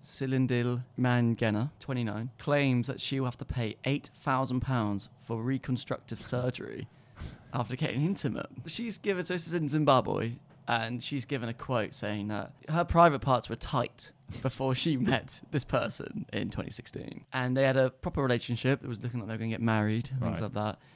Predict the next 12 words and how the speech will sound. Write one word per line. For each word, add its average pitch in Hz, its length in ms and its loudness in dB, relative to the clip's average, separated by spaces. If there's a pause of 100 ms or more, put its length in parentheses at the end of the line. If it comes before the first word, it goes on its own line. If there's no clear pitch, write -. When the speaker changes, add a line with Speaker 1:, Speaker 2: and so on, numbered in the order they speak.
(220)
Speaker 1:
Fortunately, 127 840 0 (580)
ended. 120 480 0 (460)
But 117 120 -6
then, 127 220 6
Speaker 2:
Fortunately? 120 440 -2
Speaker 1:
unfortunately. 127 840 0
Speaker 2:
Oh. - 20 -14 (240)
Speaker 1:
Sorry, 117 380 2
Speaker 2:
<laughs> - 20 -8
Speaker 1:
unfortunately, 110 760 0
it - 100 -6
ended. 104 380 0